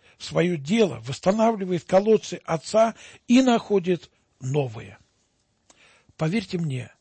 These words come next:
чем больше мы, братья и сёстры, отцы, углубимся в познание о Боге и Его Слове, тем чище будет вода, тем радостнее будет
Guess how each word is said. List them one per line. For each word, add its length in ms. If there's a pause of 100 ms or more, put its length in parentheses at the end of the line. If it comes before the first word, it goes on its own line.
(220)
чем 280 (140)
больше 400
мы, 320 (480)
братья 320
и 40
сёстры, 500
отцы, 480 (360)
углубимся 560
в 80
познание 500
о 60
Боге 400
и 180
Его 220
Слове, 500 (400)
тем 260 (200)
чище 400
будет 360
вода, 460 (280)
тем 220 (120)
радостнее 600
будет 280